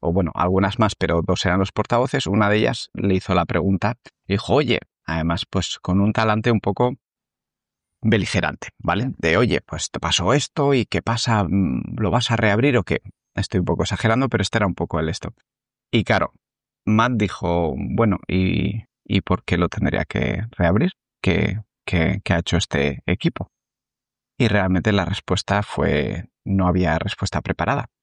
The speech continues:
Speaker 2: Claro.
Speaker 1: porque esa persona no era del equipo de sostenibilidad de, <laughs> de los tres años anteriores que habíamos trabajado y realmente no lo supo defender y quedó en evidencia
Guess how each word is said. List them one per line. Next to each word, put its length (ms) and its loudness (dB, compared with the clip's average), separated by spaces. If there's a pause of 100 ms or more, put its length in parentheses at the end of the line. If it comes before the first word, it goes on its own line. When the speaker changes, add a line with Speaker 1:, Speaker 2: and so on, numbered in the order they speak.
(140)
Speaker 2:
Claro. 160 -20
Speaker 1:
porque 220 0
esa 180 0
persona 540 2
no 260 4
era 200 2
del 160 0
equipo 300 -4
de 60 -4
sostenibilidad 720 -2
de, 380 -2
<laughs> 1000 -4
de 140 4
los 200 0
tres 240 0
años 260 2
anteriores 480 2
que 80 -2
habíamos 340 0
trabajado 440 0 (600)
y 160 4
realmente 500 2
no 120 4
lo 100 2
supo 340 0
defender 480 0 (260)
y 120 2
quedó 380 0
en 80 0
evidencia 680 0